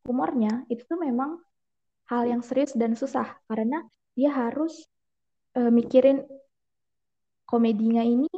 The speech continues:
bakalan nyampe nggak ya ke audiens, bakalan, eh, general gitu nggak ya. Nah, itu kan apalagi kalau komedi ini kan nggak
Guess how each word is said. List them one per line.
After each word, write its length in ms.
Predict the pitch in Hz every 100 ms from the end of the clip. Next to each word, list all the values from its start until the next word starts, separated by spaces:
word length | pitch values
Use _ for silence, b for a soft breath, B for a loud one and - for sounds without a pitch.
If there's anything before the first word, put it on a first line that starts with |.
| 339
bakalan 520 | 233 233 233 233 233 233
nyampe 240 | 233 240 -
nggak 160 | 277 233
ya 80 | 247 -
ke 40 | -
audiens, 600 | 220 214 220 240 254 269 _ _ _ _
bakalan, 1040 | 226 226 226 226 226 220 220 226 226 226 - _ _ _ -
eh, 340 | 226 226 226 226 208
general 440 | 220 226 226 233 226 214
gitu 140 | 226 311
nggak 180 | 254 -
ya. 180 | 208 233 - _ _ _ _
Nah, 120 | 226 226
itu 160 | 240 247
kan 160 | 330 453 466 _
apalagi 560 | 254 247 254 262 294 339
kalau 440 | 294 269 262 254 254
komedi 460 | 247 240 240 226 247
ini 120 | 277 -
kan 120 | 349 359 _ _ _
nggak 140 | 233